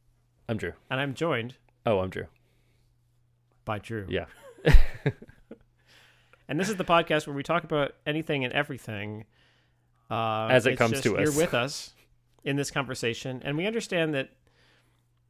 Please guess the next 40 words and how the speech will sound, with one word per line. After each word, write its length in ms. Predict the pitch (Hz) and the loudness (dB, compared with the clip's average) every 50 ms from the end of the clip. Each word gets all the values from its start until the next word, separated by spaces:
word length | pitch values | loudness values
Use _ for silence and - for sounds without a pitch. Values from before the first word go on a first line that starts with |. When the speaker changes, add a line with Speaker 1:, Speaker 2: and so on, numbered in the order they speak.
| _ - - | _ -20 -12
Speaker 2:
maybe 320 | - 156 151 160 165 175 180 | -8 -4 -2 -2 -2 -2 -4
you 120 | 170 175 | -6 -6
just 180 | 160 180 180 - | -8 -8 -8 -6
wanna 140 | 170 165 | -6 -4
be 120 | 160 175 175 | -4 -4 -4
a 60 | 175 | -2
wallflower 440 | 170 170 175 175 - 135 107 101 95 | -2 -2 -2 -4 -4 -6 -6 -6 -8
today, 320 | - - - 95 87 90 | -10 -14 -14 -14 -12 -12
and 100 | 95 107 | -10 -8
that's 140 | 117 117 - | -8 -10 -8
fine. 460 | - - 131 117 107 101 101 98 104 _ _ _ _ - | -8 -6 -4 -4 -4 -4 -6 -10 -16 _ _ _ _ -18
But 100 | - - | -12 -8
you're 100 | 131 139 | -8 -6
part 200 | - 165 156 151 | -2 0 0 0
of 40 | 139 | 0
the 80 | 143 | -4
conversation, 720 | 139 - 147 139 147 139 - 143 131 131 - 143 127 127 123 | -4 -4 -4 -4 -6 -6 -8 -8 -8 -8 -8 -8 -10 -10 -10
and 140 | 123 120 120 | -8 -8 -8
we 100 | 123 123 | -8 -8
value 640 | 120 110 - 110 104 110 113 113 110 113 110 107 - _ _ - | -10 -10 -8 -6 -4 -4 -4 -6 -8 -10 -10 -12 -16 _ _ -14
your 140 | - 104 | -14 -14
presence. 400 | - 107 98 87 - - - - | -12 -12 -14 -14 -14 -18 -16 -8
Speaker 1:
We 180 | - 113 117 117 | -4 -2 -2 0
value 440 | 101 117 113 110 113 113 113 113 107 | 0 2 2 2 2 2 0 0 0
your 260 | 110 101 101 101 101 | 0 0 0 0 0
opinion. 600 | 101 - - 120 113 113 113 113 110 107 107 104 | 0 0 -2 -4 -2 -2 -2 -2 -2 -4 -4 -6
We 140 | 104 101 98 | -6 -4 -2
value 320 | 101 101 104 104 101 104 | 0 0 2 2 0 -2
your 180 | 104 98 101 95 | -2 -4 -4 -6
presence. 600 | - - 123 117 117 104 113 113 101 - - - | -4 0 0 0 0 0 -2 -6 -6 -8 -8 -6
We 100 | 107 101 | -6 -4
don't 240 | - 110 101 69 87 | -4 -4 -4 -4 -2
listen 320 | 123 139 - - 131 120 | -2 -2 -2 -4 -8 -8
to 140 | 107 - 113 | -8 -8 -8
you, 300 | 98 95 95 95 98 95 - | -6 -6 -4 -4 -4 -4 0
but 220 | 110 104 87 - | 0 0 0 0
we 120 | - 110 | -4 -8
do 360 | 101 92 - 110 110 110 110 101 | -8 -6 -4 -2 -2 -2 -2 -2
value 480 | - 107 98 95 95 92 92 92 90 | 0 0 2 2 0 -2 -4 -6 -10
you. 340 | 85 90 92 87 101 110 | -10 -10 -10 -10 -10 -10